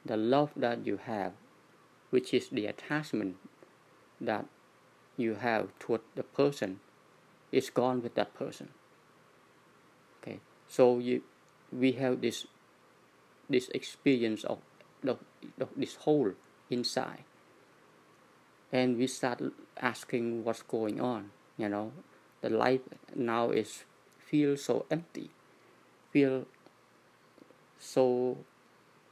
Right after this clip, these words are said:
lonely, because the person that we love, that we, we, we,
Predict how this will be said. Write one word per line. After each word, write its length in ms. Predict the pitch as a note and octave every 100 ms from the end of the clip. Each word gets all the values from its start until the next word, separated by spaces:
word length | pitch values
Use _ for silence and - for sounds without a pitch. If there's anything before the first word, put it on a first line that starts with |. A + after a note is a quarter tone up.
| _ -
lonely, 500 | B2 B2+ D3 C#3 F#2+ - - _ _ _ _ _ _ _ -
because 320 | B2+ - B2
the 100 | -
person 540 | - C#3 C3+ C#3 C3 A#2+
that 180 | A#2
we 120 | A2 A2
love, 340 | A2+ A#2+ A#2+
that 180 | A#2 A2
we, 280 | A2+ A2+ -
we, 260 | A2 A2
we, 280 | A2 A2 G#2+